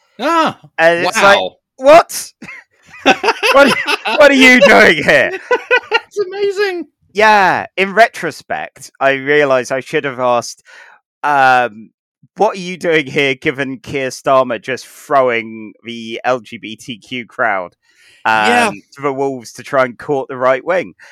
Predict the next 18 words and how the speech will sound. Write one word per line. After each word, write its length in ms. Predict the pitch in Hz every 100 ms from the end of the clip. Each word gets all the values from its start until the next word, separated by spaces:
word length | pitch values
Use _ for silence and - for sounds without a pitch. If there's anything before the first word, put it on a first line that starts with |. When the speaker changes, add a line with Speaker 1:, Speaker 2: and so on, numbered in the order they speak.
| _ -
Speaker 2:
But, 320 | 151 147 -
um, 540 | 156 147 147 143 143 -
you 140 | 165
know, 440 | 135 90 92 98 101
it, 220 | 120 104 -
just 220 | 156 -
for 100 | 135
startle 720 | - - - 143 139 131 123
Speaker 1:
Hey, 260 | 113 151 151 _ _
Ch-, 200 | - -
Charlie. 460 | - 139 127 143 151 _ _ _ -
Speaker 2:
Yeah. 180 | 117 120
Speaker 1:
This 220 | 131 -
is 60 | 135
a 40 |
Star 260 | - 147 160
Trek 220 | 147 113
podcast. 720 | 117 110 - 107 113 - _